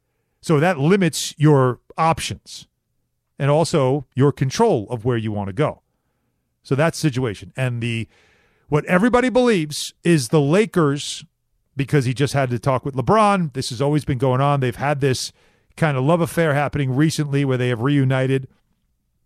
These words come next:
And the belief is that they want to get Kyrie out to L A. And for anybody saying,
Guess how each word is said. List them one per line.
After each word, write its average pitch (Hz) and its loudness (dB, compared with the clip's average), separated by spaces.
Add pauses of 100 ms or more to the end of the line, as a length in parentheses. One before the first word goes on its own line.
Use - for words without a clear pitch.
(400)
And 135 -2
the 135 0
belief 151 2
is 143 -2
that 131 0
they 156 -2 (120)
want 131 -2
to 139 -6
get 135 -4 (360)
Kyrie 135 0 (540)
out 131 -2
to 120 -6
L 104 -6
A. 151 -2 (400)
And 110 -12
for 147 -2
anybody 190 2
saying, 202 0